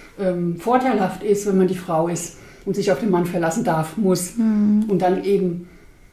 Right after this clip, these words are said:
Speaker 1: der Mann eben nicht für die Familie sorgt. Aber letztendlich ist ja auch das, was wir mitbringen, was wir uns dann aussuchen, ne?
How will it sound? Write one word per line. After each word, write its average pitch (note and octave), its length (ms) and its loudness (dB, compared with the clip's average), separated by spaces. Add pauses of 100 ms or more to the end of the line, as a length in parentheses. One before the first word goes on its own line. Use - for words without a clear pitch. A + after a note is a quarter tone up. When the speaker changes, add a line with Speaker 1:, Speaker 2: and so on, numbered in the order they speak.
(360)
Speaker 1:
der F#3 100 -2
Mann F#3+ 220 2
eben F#3+ 260 2
nicht A#3 220 0
für G#3 80 0
die G3 80 2
Familie F3+ 460 0
sorgt. G3 540 -4 (1120)
Aber F#3 260 0
letztendlich F#3 540 -4
ist F#3+ 100 -8
ja F#3+ 120 -2
auch - 100 -10
das, G3 180 -6
was F#3+ 160 -8
wir F3+ 80 -6
mitbringen, F3+ 440 -4
was D#3+ 160 -12
wir F3 80 -12
uns E3+ 120 -10
dann D#3+ 140 -10
aussuchen, E3 460 -6
ne? F#3 60 -8